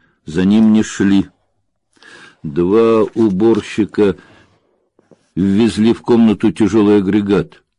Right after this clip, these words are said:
пылесос. Тогда он поднялся и пошёл к выходу. Часовые в коридорах провожали его бесстрастными взглядами человекообразных,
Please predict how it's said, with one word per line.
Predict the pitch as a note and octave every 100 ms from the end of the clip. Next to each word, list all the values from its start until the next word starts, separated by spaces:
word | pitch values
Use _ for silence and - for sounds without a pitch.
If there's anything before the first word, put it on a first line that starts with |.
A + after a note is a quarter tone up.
| _ _ _ _ -
пылесос. | G2 F2 F2 - F2+ - - - _ _ _ _ _ _ _ _ _ _ _
Тогда | F2 F2 F2+
он | F#2
поднялся | E2 F#2 D#2+ G2+ G#2+ - F#2
и |
пошёл | D#2+ F2 - G2+ F2+
к | -
выходу. | E2 G#2+ - E2 C2+ C#2+ _ _ _ _ _ _ _ -
Часовые | G#2+ - G#2+ G#2+ A2
в | -
коридорах | - G2+ F#2 A2 A2 -
провожали | - F#2+ F#2+ F#2+ G#2
его | G2 G2
бесстрастными | F#2 F2 - - F#2+ G2 - F#2+
взглядами | F2 E2 F2 G2+ G2 F#2+ F#2 _ _ _
человекообразных, | - G2+ G2 G#2 - G2 F2 F2 G#2+ A#2 G2+ G2+ F2 -